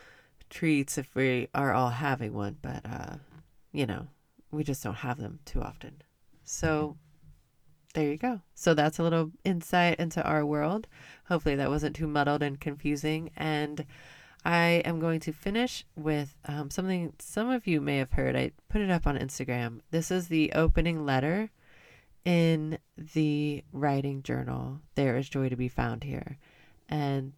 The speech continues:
this, like I said, you can order it if you want a hard copy. You can order it from my website at anne fricke dot com. That's A N N E F R I C K E dot com. And you can go to the bookstore there. <clears throat>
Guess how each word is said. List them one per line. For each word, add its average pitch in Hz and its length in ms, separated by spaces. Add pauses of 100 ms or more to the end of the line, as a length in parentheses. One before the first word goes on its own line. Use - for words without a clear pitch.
this, 147 420
like 143 180
I 139 80
said, 139 180
you 131 100
can 143 180
order 143 300
it 143 100
if 147 160
you 143 60
want 139 100
a 143 60
hard 139 200
copy. 131 320
You 131 140
can 135 200
order 175 280
it 165 120
from 151 140
my 151 140
website 135 800 (180)
at 147 300 (120)
anne 156 360
fricke 147 400
dot 131 240
com. 170 500 (600)
That's 165 180
A 160 240
N 151 280
N 147 300
E 151 400
F 156 280
R 147 220
I 143 240
C 151 240
K 151 200
E 143 340
dot 139 300
com. 143 440 (300)
And - 80
you 139 80
can 139 120
go 139 80
to 131 40
the 127 100
bookstore 131 640 (560)
there. 139 460 (540)
<clears throat> - 0